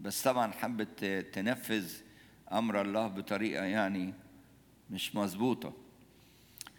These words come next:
ليقدمه إلى ذبي-، إلى أبي إسحاق على أنه عيسو، فباركه.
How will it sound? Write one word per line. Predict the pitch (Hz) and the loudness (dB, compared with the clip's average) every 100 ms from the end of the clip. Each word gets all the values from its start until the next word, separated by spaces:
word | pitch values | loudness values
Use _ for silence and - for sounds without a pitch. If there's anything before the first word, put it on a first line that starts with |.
| - - - | -20 -20 -4
ليقدمه | 107 110 113 123 107 139 131 110 | 4 4 6 2 4 2 2 2
إلى | 110 104 | 4 4
ذبي-، | 104 104 131 131 - | 2 2 2 0 -2
إلى | 101 107 101 | 0 4 6
أبي | 101 107 101 127 - | 4 0 2 0 0
إسحاق | 98 - 123 131 - 98 | -4 2 4 4 2 2
على | 104 98 | 4 4
أنه | 110 123 107 | 4 4 4
عيسو، | 117 131 - - | 4 2 2 -6
فباركه. | - 95 107 123 127 71 | -2 2 6 6 4 -2